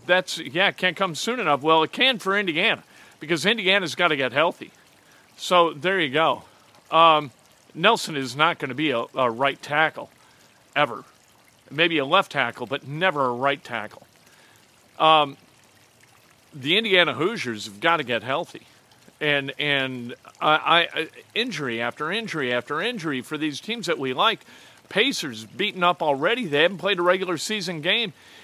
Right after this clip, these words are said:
And you've got Warren, Brogdon, and LeVert sitting. Y-, you've got Indiana basketball. They haven't played a game yet, and they don't have enough healthy guys to be able to,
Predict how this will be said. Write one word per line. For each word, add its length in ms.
And 160
you've 160
got 240
Warren, 320
Brogdon, 400
and 160
LeVert 580
sitting. 440
Y-, 80
you've 400
got 360
Indiana 380
basketball. 540
They 200
haven't 200
played 240
a 40
game 260
yet, 260
and 80
they 100
don't 200
have 120
enough 200
healthy 280
guys 360
to 80
be 160
able 160
to, 200